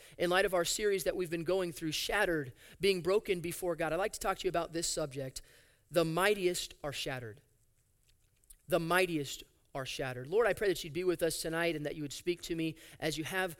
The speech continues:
already, uh, just during this week, as you've spoken to me in, in my prayer time and in,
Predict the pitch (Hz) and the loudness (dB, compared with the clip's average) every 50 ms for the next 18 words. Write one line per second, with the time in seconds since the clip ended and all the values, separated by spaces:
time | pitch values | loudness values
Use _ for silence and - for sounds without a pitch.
0 | - - - - 170 180 170 170 180 185 175 165 151 - 151 151 - 160 160 147 | -18 -14 -4 0 2 4 6 8 6 6 6 4 2 2 2 4 2 2 2 0
1 | 170 196 - - - 175 208 202 202 180 160 - - 175 185 190 180 - 160 147 | -4 -4 -4 -2 0 0 2 2 2 0 -2 -2 -2 0 0 0 0 -2 -4 -4
2 | - 175 156 - - - 196 196 196 - 190 170 - - 170 165 165 160 156 160 | -4 -6 -8 -8 -4 0 0 0 2 0 -2 -4 -4 -4 -2 -2 -2 -2 -2 -2
3 | - 165 156 160 151 143 139 - 208 202 190 185 - - 180 170 160 160 156 156 | -4 -4 -4 -4 -4 -6 -6 -4 -2 -2 -2 -2 -2 -2 -2 -2 -2 -2 -2 -4
4 | 156 | -4